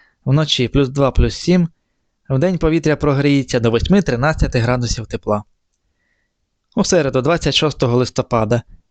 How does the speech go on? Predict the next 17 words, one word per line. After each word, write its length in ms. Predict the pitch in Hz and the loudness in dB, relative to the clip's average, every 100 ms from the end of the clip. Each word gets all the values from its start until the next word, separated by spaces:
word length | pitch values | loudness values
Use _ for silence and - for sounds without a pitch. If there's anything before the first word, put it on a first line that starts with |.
| _ | _
на 140 | 135 139 | -4 0
більшій 320 | 180 180 143 | 0 0 0
частині 440 | - 131 180 156 | 0 0 2 0
території 480 | 131 135 131 165 156 | 0 0 2 2 2
України 560 | 135 127 135 120 117 120 | 0 0 0 0 0 2
опадів 420 | 175 175 151 139 | 0 0 0 0
не 140 | 147 | 0
передбачається. 1000 | 151 139 135 123 120 120 104 104 - - - _ _ _ _ _ | -2 -2 0 -2 -2 -2 -2 -4 -8 -14 -14 _ _ _ _ _
Лише 280 | 151 - 156 | -4 0 0
на 120 | 143 | -2
крайньому 480 | 123 143 131 127 123 | 0 0 0 0 2
заході 460 | 113 113 - 131 127 | 2 0 0 -2 -2
пройдуть 420 | 151 175 160 151 | 0 2 0 0
невеликі, 640 | 139 123 120 120 - 143 _ _ - | 0 2 2 0 -2 -4 _ _ -8
часом 440 | - 160 170 156 | -2 0 0 0
помірні 460 | 143 135 143 139 131 | 0 0 0 0 0
дощі, 460 | 135 - - 104 | 0 0 -2 -6